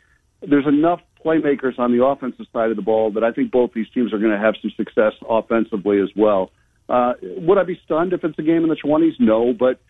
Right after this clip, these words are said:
uh, I, I think probably more in the mid thirties.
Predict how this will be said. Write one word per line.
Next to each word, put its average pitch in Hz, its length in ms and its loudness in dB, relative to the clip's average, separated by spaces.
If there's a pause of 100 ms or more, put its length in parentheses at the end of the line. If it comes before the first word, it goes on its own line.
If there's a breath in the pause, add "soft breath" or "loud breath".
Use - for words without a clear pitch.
(220)
uh, 127 520 -2
I, 196 160 -10 (100)
I 220 120 0
think 208 220 -2 (120)
probably 165 340 0
more 143 200 0
in 139 60 2
the 131 60 2
mid 135 220 0
thirties. 135 380 0